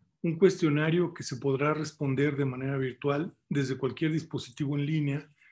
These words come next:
y la segunda, que será presencial,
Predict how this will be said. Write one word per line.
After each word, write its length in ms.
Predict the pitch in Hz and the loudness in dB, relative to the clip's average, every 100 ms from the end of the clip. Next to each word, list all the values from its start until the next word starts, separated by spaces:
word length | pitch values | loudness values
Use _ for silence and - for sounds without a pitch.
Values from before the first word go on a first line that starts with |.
| _ _ _ - | _ _ _ 0
y 120 | 196 | 4
la 120 | 196 | 6
segunda, 560 | - 165 165 208 180 160 | 4 2 6 6 6 2
que 80 | 165 | -2
será 300 | 147 143 147 | 0 -2 0
presencial, 720 | 151 156 139 160 147 156 | -2 -2 -2 0 0 -4